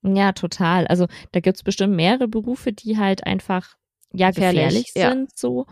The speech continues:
Speaker 1: Aber, ähm, das ist definitiv halt auch eine,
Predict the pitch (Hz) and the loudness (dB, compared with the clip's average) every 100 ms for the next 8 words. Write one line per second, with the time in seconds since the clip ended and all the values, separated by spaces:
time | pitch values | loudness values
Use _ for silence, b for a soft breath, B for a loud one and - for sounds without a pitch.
0 | B B B B B - 175 180 180 175 | B B B B B -2 0 2 0 0
1 | 175 170 - - 165 160 160 160 156 156 | 0 0 -2 -4 -2 -2 -2 -4 -2 -4
2 | 160 _ _ _ _ _ 180 175 175 - | -6 _ _ _ _ _ -2 -2 -4 -10
3 | - 185 220 - 262 247 - 240 233 226 | -6 -4 -4 -4 -6 -6 -8 -8 -6 -6
4 | 233 202 - 190 190 202 190 190 | -4 -4 -2 -4 -2 -2 0 0